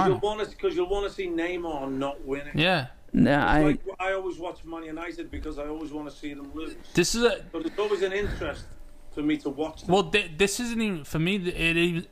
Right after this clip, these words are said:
Speaker 2: it isn't even that bad. For me, it's, I either wanna see Bayern destroy P S G or P S G
Speaker 1: Mm.
Speaker 2: have the upset, over Bayern, 'cause I don't think Bayern have been the best team in this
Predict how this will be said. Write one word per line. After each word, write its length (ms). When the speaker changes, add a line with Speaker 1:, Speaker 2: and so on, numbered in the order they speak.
Speaker 2:
it 160
isn't 280
even 260
that 180
bad. 340
For 120
me, 200
it's, 260
I 180
either 240
wanna 220
see 480
Bayern 340
destroy 500
P 140
S 180
G 300
or 560
P 140
S 200
G 440
Speaker 1:
Mm. 80
Speaker 2:
have 180
the 120
upset, 440
over 160
Bayern, 240
'cause 100
I 120
don't 160
think 200
Bayern 340
have 180
been 160
the 80
best 340
team 220
in 100
this 420